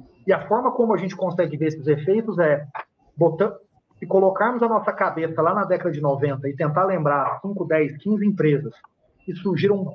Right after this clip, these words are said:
do nada e revolucionaram cadeias de valor sob a ótica de mudar a percepção do consumidor, de mudar modelos de negócio de forma estrutural, de implementar marcas no inconsciente coletivo das,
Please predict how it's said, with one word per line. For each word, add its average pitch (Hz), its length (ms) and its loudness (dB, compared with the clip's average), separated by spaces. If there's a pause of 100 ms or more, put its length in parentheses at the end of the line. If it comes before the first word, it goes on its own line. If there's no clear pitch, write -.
do 233 140 4
nada 165 480 -2 (640)
e 143 120 -4
revolucionaram 208 1040 0
cadeias 160 380 0
de 151 80 -6
valor 135 400 2
sob 156 200 0
a 143 80 4
ótica 170 320 2
de 151 140 -4
mudar 151 280 4
a - 60 -4
percepção 170 460 -6
do 156 80 -6
consumidor, 147 680 0 (360)
de 170 100 -6
mudar 170 520 2
modelos 180 580 2
de 175 100 -6
negócio 160 480 0
de 147 140 -14
forma 156 220 -2
estrutural, 143 720 -2 (400)
de 160 100 -4 (100)
implementar 185 720 0
marcas 170 560 -2
no 165 140 0
inconsciente 175 560 -2
coletivo 170 460 0
das, 151 180 -2